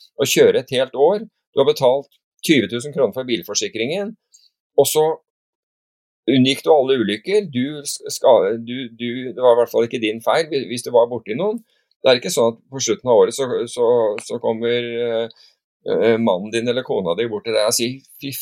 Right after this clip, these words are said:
fader, for en idiot du var, du tapte hundre prosent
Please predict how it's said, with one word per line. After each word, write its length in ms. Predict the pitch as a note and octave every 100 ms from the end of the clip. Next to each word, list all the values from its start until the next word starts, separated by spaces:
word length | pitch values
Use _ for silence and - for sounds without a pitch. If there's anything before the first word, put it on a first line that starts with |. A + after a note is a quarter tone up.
| - -
fader, 320 | B2 F#2 F#2
for 120 | G#2+
en 100 | A2
idiot 320 | G2+ A2 F#2+ A#2
du 20 |
var, 120 | C#3
du 80 | C#3
tapte 280 | C3 - C#3 - -
hundre 440 | E3+ D#2+ D2+ - -
prosent 480 | A#2 - G2 _